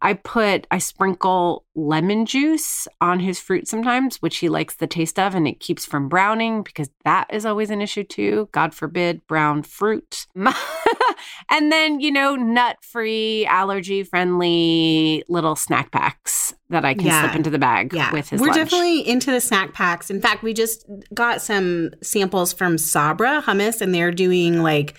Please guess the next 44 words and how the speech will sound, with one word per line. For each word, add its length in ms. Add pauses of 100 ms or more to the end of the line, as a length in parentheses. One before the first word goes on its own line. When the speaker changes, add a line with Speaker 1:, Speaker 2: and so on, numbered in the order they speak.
(320)
Speaker 2:
taco 420
flavored 380
hummus 520
and 160
the 80
brownie 440
hummus. 480 (640)
And 380
we 180
can 360
send 240
those 160
to 100
school. 220
I 140
know 140
there's, 220
like, 140
some 180
sesame 800
allergies 500
that 80
Speaker 1:
can't. 220
Speaker 2:
you 100
have 240
Speaker 1:
I 40
Speaker 2:
to 100
deal 220
with 120
at 60
Speaker 1:
know. 200
Speaker 2:
your 140
school. 480 (540)
But 100
I'm 100
also 320
thinking 320
a 80
lot 220
about 560
Emmett 300
because 280
he's 420
a 60